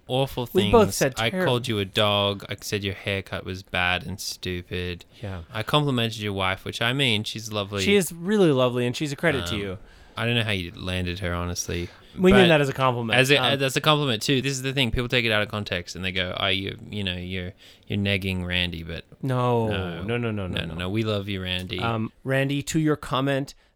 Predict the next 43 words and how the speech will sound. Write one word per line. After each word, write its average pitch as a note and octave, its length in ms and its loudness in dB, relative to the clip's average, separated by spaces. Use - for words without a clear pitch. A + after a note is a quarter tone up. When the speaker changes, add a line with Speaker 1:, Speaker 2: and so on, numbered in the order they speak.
Speaker 2:
that A2+ 680 -8
you C3+ 160 -4
do C3 120 -2
not B2+ 200 -2
know B2+ 320 0
why A#2+ 280 0
we A#2+ 120 -6
think C#4 240 -2
about F#3 200 4
you C#3+ 100 2
so C3+ 200 -2
much, B2+ 460 -2
um, B2 520 -2
ouch, D#3+ 300 0
first F3 300 -6
of F3+ 80 -2
all. F3 280 4
I - 60 -6
guess B2+ 160 0
I A2 120 4
Speaker 1:
Yeah. G2+ 60 2
Speaker 2:
thought C3 120 0
we B2 80 0
were A#2 80 4
all A2 80 2
friends. A#2+ 500 -2
Speaker 1:
Yeah, G#2 280 2
I A#2+ 80 -4
Speaker 2:
Um, A2+ 120 -4
Speaker 1:
thought - 120 -10
that - 100 -2
Speaker 2:
but F#3 100 6
anyway, G3 400 4
Speaker 1:
too, - 60 -4
Speaker 2:
I D3+ 80 -2
Speaker 1:
anyway. D3+ 100 2
Speaker 2:
understand. B2 580 -4
And, A#2+ 500 -2
um, A#2+ 300 -2
I B2+ 60 -4
just B2 120 -6
wanna A#2 140 -4
say, G#2 400 -4